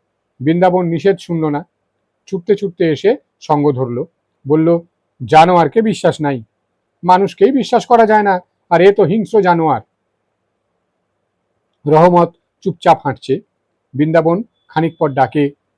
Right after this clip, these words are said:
"দাদা।" সাড়া দেয় না রহমত।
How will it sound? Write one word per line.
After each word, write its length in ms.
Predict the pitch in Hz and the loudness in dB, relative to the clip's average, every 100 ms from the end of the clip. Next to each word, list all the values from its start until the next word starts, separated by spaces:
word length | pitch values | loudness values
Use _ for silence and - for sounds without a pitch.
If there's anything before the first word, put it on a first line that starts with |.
| _ _ _ _ 113 | _ _ _ _ -2
"দাদা।" 400 | 131 143 123 107 _ _ _ _ _ _ _ _ _ _ _ | 2 4 4 2 _ _ _ _ _ _ _ _ _ _ _
সাড়া 300 | - 165 160 | 0 2 4
দেয় 160 | 151 | 2
না 120 | 143 | 0
রহমত। 360 | 123 107 113 143 | -4 -6 -10 -12